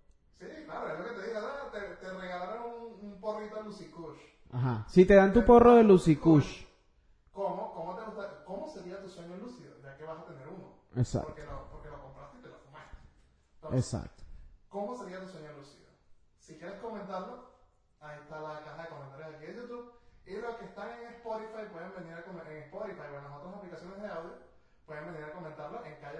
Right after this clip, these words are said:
Speaker 1: punto elegante pod, que es el Instagram del podcast.
Speaker 2: Exactamente. O nos puedes escribir por directo también a las cuentas sociales de nosotros.
Speaker 1: Proyecto Leander.
Speaker 2: Y arroba René guion bajo Rudolf. Creo que hasta aquí vamos a dejar este capítulo.
Speaker 1: Sí, exacto.
Speaker 2: Tenemos ya cuarenta y tres minutos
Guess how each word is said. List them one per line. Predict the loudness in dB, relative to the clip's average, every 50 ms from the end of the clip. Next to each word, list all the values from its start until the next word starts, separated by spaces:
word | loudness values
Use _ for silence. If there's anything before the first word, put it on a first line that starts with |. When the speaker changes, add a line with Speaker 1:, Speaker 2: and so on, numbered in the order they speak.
| -12
Speaker 1:
punto | -12 -12 -12 -12
elegante | -12 -12 -14 -14 -16 -16
pod, | -12 -10 -10 -10 -10 -12
que | -16 -16
es | -16 -16
el | -16 -16 -18 -18 -20 -20 -20 -20 -20
Instagram | -20 -18 -18 -18 -16 -16 -16 -16 -18
del | -18 -18 -20 -20 -20
podcast. | -20 -20 -20 -20 -20 -20 -10 -8
Speaker 2:
Exactamente. | -8 -6 -6 -6 -6 -6 -6 -4 -2 8 12 12
O | 12
nos | 12 12 10
puedes | 10 10 12 12
escribir | 10 10 8 4 2 2 2
por | 0 0
directo | 0 0 0 -2 -2 -2 -2
también | 0 2 4 4 6
a |
las | 6 6
cuentas | 6 4 4 4 4 2
sociales | 0 0 0 0 0 0
de | -2 -2
nosotros. | -4 -4 -6 -6 -6 -6 -10 -10 -14 -20 -20 _ _ _ _ _ -20 -20 _ -20 -20 _ _ -20 _ _ _ -20 _ _ -20 _
Speaker 1:
Proyecto | -16 -16 -14 -14 -16 -18 -16 -14
Leander. | -12 -12 -10 -12 -12 -12 -14 -16 -16 -18 -16 -2
Speaker 2:
Y | 2 4
arroba | 6 6 6 4 2 2 4
René | 4 4 4 4 2
guion | 4 4 4 6 6
bajo | 8 8 8 8
Rudolf. | 6 4 2 2 0 -4 -6 -8 -12 -16 -16 -18 -18 -20 -20 -20 -20 -20 -8 0
Creo | 2 2 4
que | 4
hasta | 4 2 4
aquí | 4 4
vamos | 4 6 6 6
a |
dejar | 6 6 6 4
este | 4 4 4
capítulo. | 4 6 8 8 8 8 8 8 6
Speaker 1:
Sí, | 6 4 -2 -12
exacto. | -16 -18 -18 -14 -10
Speaker 2:
Tenemos | -8 -4 -2 -2 0
ya | -2 0
cuarenta | 2 4 4 4 2 2
y |
tres | 2 6 6 6
minutos | 6 6 6 6 6 6 6 8 8 8